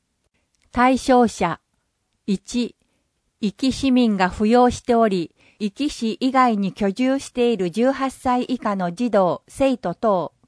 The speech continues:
二、壱岐市の友愛ターン促進短期滞在事業の認定を受けている方。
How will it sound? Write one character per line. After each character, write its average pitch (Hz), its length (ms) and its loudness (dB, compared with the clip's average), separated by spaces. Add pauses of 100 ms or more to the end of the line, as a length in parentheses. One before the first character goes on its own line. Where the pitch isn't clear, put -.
(440)
二、 208 340 -2 (340)
壱 202 120 -2
岐 277 160 -2
市 - 160 -4
の 196 220 0
友 247 300 2
愛 247 200 2
タ 233 300 0
ー 185 120 -4
ン 165 40 -10
促 220 300 -6
進 233 300 -4
短 233 320 0
期 254 120 -8
滞 240 300 -2
在 240 280 0
事 240 160 -4
業 208 240 0
の 175 140 -6
認 226 280 0
定 233 280 0
を 226 180 2
受 226 220 -2
け 208 40 -4
て 196 120 -4
い 196 120 -2
る 190 80 -8
方。 170 440 -8